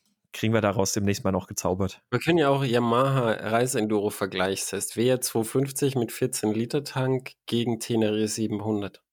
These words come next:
Speaker 1: Oh ja, gegen, ähm, äh, Tracer. Ähm, die, ja, die, ne,
Speaker 2: Das
Speaker 1: dann hat
Speaker 2: die
Speaker 1: man so
Speaker 2: Tracer
Speaker 1: das
Speaker 2: ist doch keine Reise-Enduro.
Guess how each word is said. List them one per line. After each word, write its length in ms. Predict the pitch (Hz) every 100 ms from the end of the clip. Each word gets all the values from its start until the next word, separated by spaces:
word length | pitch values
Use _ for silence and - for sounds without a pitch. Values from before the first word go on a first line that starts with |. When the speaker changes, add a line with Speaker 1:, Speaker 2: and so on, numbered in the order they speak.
| _ _ - -
Speaker 1:
Oh 80 |
ja, 120 | 143 101
gegen, 540 | 110 127 139 135 131 -
ähm, 960 | 117 120 120 117 117 117 117 117 117 -
äh, 200 | 107 107
Tracer. 440 | - 120 110 92 - _ _ _ _ - - - - _ _ _ -
Ähm, 480 | 101 95 95 95 - _ _ -
die, 160 | 95 - _ _
ja, 180 | 107 95
die, 320 | - - 101 _ -
ne, 100 | 120
Speaker 2:
Das 60 |
Speaker 1:
dann 160 | 117 110
hat 80 | -
Speaker 2:
die 40 |
Speaker 1:
man 100 | 110
so 100 | 117
Speaker 2:
Tracer 100 | 117
Speaker 1:
das 100 | 110
Speaker 2:
ist 100 | -
doch 80 | 101 -
keine 160 | 110 104
Reise-Enduro. 560 | 131 131 92 87 92